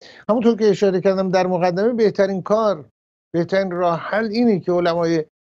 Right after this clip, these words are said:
اعلام ما این ضرب و تنبک رو بگیرن از دست هنرمندان ما، هم از زن و مرد.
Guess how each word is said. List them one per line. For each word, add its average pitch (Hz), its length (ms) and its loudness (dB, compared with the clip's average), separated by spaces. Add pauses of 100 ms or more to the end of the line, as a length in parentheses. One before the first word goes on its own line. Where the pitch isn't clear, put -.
(220)
اعلام 175 520 4
ما 214 240 0
این 247 180 2
ضرب 208 320 2
و 220 60 2
تنبک 190 420 -2
رو 214 120 -2
بگیرن 220 580 0
از 220 180 -2
دست 180 260 -2
هنرمندان 165 680 0
ما، 175 140 0
هم 277 260 2
از 190 300 2
زن 214 180 2
و 190 60 2
مرد. 127 260 -6